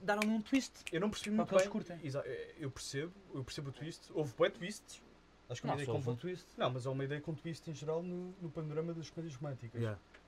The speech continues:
Speaker 2: É um, é, é, é um twist, é um filme que é um twist por si só. Mas depois também vejo que é um filme que tem que faltar ali um bocado de enredo.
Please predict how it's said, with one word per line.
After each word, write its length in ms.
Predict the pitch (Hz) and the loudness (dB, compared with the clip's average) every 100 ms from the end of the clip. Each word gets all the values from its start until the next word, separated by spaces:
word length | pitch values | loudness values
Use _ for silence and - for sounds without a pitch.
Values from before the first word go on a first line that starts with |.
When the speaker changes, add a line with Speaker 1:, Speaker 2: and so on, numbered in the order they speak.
| - | -6
Speaker 2:
É 20 | |
um, 200 | 120 123 | -4 -2
é, 20 | 107 | -2
é, 440 | 120 127 127 107 | 0 0 0 -2
é 40 | |
um 80 | 131 | -4
twist, 380 | 131 156 135 - | -2 -4 -4 -4
é 40 | 117 | -6
um 20 | |
filme 180 | - 123 | -6 -4
que 80 | |
é 40 | 139 | -4
um 80 | 135 | -4
twist 280 | 139 117 | -6 -8
por 120 | - - | -10 -12
si 160 | 127 | -10
só. 260 | - 135 117 - - - - | -4 -2 -4 -8 -20 -10 -6
Mas 100 | 127 | -6
depois 160 | 139 | -6
também 180 | - 165 | -4 2
vejo 220 | 175 - | 2 2
que 60 | - | 0
é 40 | |
um 60 | 143 | -2
filme 240 | - 175 | -4 -8
que 60 | - 190 | -8 -10
tem 80 | |
que 340 | 180 202 202 190 | -10 -10 -10 -12
faltar 240 | - 180 196 | -10 -4 -2
ali 100 | 208 | -2
um 40 | |
bocado 200 | 202 214 | -2 -2
de 60 | 202 | -2
enredo. 300 | 220 202 | -2 -2